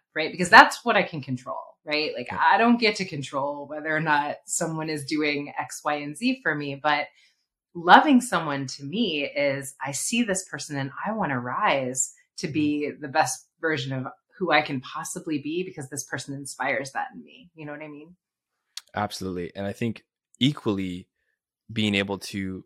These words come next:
Speaker 2: you know, fall and be caught as well too,
Speaker 1: Mm.
Speaker 2: because we are all going to fall at some point, you know? Um, and I think that's one thing that I think a lot of men, for, you know, strong as they try to be, are also wanting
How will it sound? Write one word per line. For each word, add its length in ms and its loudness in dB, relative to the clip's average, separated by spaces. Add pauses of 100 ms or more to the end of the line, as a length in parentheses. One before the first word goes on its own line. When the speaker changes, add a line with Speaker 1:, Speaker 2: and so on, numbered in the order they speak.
(120)
Speaker 2:
you 120 -12
know, 220 -10 (560)
fall 720 2 (340)
and 140 -8
be 100 -10
caught 420 -4 (320)
as 140 -12
well 180 -6
too, 380 -6
Speaker 1:
Mm. 200 -20 (140)
Speaker 2:
because 320 -8
we 140 -4
are 140 0
all 440 0
going 260 -12
to 80 -20
fall 300 -6
at 100 -14
some 180 -12
point, 300 -18 (200)
you 100 -12
know? 240 -10 (420)
Um, 240 -4
and 80 -4
I 60 -4
think 260 -12 (320)
that's 240 4
one 140 0
thing 240 -8
that 120 -6
I 40 -6
think 260 -14 (520)
a 80 -2
lot 200 2
of 80 -2
men, 560 -4
for, 440 -6 (100)
you 80 -14
know, 100 -10
strong 400 -2
as 140 -6
they 100 -6
try 320 -2
to 140 -12
be, 520 -4 (540)
are 140 0
also 340 0
wanting 600 -8